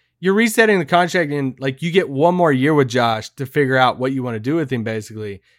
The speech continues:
And it's like, if you, if you get another younger guy in there, well, now you have a few more years to develop that guy. So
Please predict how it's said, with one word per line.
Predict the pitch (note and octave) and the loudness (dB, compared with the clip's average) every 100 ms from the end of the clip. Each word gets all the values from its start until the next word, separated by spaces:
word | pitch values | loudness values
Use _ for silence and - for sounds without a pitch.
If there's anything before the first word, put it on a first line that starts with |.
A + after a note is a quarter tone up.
| _ | _
And | D3+ | -6
it's | D3 | -2
like, | D#3 B2+ - _ _ _ | 0 -2 -6 _ _ _
if | E3+ D3 E3 | -6 -6 -4
you, | E3+ C#3 _ - | -6 -8 _ -8
if | D3 | -8
you | C3+ C3 | -6 -2
get | D3+ | 2
another | F3+ D#3 D#3+ E3 | 4 4 4 4
younger | C#3+ D#3 C#3+ | 4 4 2
guy | C3+ C3 | 4 4
in | E3 D#3 | 4 2
there, | A#2+ | 0
well, | A#2 D#3 | 0 2
now | E3+ | 4
you | F#3 F3+ | 4 4
have | E3+ | 0
a | C#3 | -4
few | D#3+ D#3+ | -4 0
more | E3+ F#3 | 4 4
years | B2+ G2+ F2 - | 4 0 -6 -10
to | - | -4
develop | C#3 C3 C#3 B2+ G#2+ | -2 0 0 0 0
that | C#3 D#3 | 0 2
guy. | A#2 F#2 F2 - _ _ | -2 -4 -8 -16 _ _
So | - F3 D3+ | -4 -2 -2